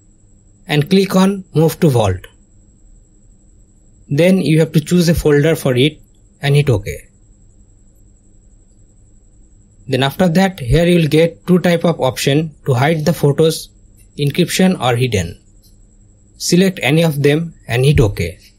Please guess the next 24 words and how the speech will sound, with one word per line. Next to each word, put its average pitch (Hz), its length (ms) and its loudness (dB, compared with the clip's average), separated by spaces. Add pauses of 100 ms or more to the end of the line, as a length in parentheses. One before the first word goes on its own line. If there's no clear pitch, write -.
(1300)
Now 147 160 2
your 190 140 2
photos 185 460 0
is 135 180 0
encrypted 170 680 -2
and 127 140 -2
hidden 139 320 0
into 127 300 -2
the 120 120 0
vault. 90 260 -6 (1700)
In 135 260 -2
this 180 200 4
way, 180 280 2
you 147 120 0
can 151 160 0
hide 147 300 0
any 147 240 0
of 170 140 0
your 170 80 2
files 147 540 -2
into 127 240 -2
your 143 60 2
calculator 113 520 -2
app. 78 160 -2